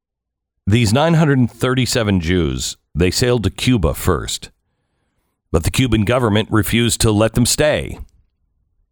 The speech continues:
So they went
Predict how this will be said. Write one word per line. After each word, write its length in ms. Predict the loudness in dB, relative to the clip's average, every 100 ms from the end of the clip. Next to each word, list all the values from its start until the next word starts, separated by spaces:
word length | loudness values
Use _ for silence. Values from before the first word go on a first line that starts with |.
| _ _ _ _ _ _ _ _ _ _ _ _
So 480 | -2 2 2 2 0 -4 -10 -14 -20 -20 _ _ _ -8
they 180 | -4 0
went 240 | 0 -2